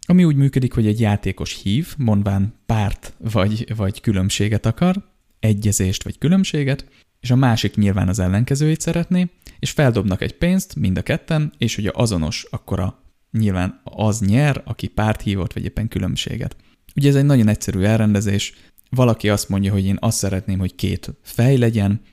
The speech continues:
vagy két írás, tehát ugye pár, a másik meg nyilván azt szeretné, hogy különböző legyen. Mind a ketten feldobják a pénzt, megnézik, és az nyert, aki a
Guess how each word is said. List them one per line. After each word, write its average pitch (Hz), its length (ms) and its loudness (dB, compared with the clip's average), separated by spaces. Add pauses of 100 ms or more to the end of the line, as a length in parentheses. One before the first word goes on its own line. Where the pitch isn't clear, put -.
(260)
vagy 98 280 -2
két 92 260 -2
írás, 117 380 0
tehát - 160 -4
ugye 95 140 -4
pár, 113 400 -2 (360)
a - 80 -2
másik 139 320 0
meg 113 140 2
nyilván 98 300 2
azt 95 120 0
szeretné, 98 320 -4
hogy 90 200 -2
különböző 87 500 -2
legyen. 104 300 -4
Mind 143 180 2
a 110 40 2
ketten 95 280 -4
feldobják - 500 -6
a - 40 -12
pénzt, 143 420 -4
megnézik, 113 580 0
és - 140 -6
az 98 200 -4
nyert, 95 300 -2
aki 95 340 -8
a 92 220 -8